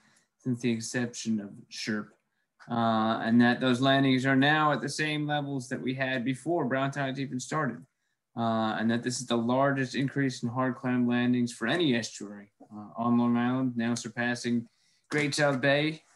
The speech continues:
uh, despite it being tenfold larger. Uh, th-, those landings are mo-, mostly smaller clams that were spawned since our program began.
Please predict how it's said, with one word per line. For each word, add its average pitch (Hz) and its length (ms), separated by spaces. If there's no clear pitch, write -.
uh, 123 140
despite 127 420
it 120 120
being 123 220
tenfold 120 540
larger. 135 300
Uh, 110 680
th-, - 120
those 123 260
landings 135 500
are 123 300
mo-, 123 540
mostly 135 400
smaller 147 420
clams 147 400
that 123 100
were - 80
spawned 127 440
since 127 200
our 120 120
program 120 420
began. 135 540